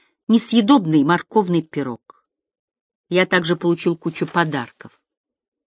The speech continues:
Когда я входил к кому-нибудь домой, меня обязательно ждал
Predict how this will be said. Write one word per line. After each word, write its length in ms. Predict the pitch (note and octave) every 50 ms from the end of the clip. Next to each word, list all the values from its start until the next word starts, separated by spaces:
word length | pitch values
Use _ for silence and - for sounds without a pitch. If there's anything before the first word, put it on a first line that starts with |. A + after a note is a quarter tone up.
| _ _ _ _ _ _ -
Когда 240 | - G#3 G#3+ A#3 A#3+
я 60 | A3
входил 480 | - - A#3 A3 G3 G#3+ A3+ A3 G3+
к 40 | - _ _ _ _ _ _ _ _
кому-нибудь 480 | - G#3+ G#3+ G#3+ G#3 G#3 F#3+ G#3+ F#3 F3
домой, 380 | G#3+ A3 A#3 C#4+ D4+ C4+ - - - - - - - _ _ -
меня 220 | G3+ A3 B3 A#3
обязательно 420 | A3 A#3+ A3 C4+ B3+ - A#3 A#3 A3
ждал 340 | G3 F#3+ A3+ G#3+ G#3 G#3+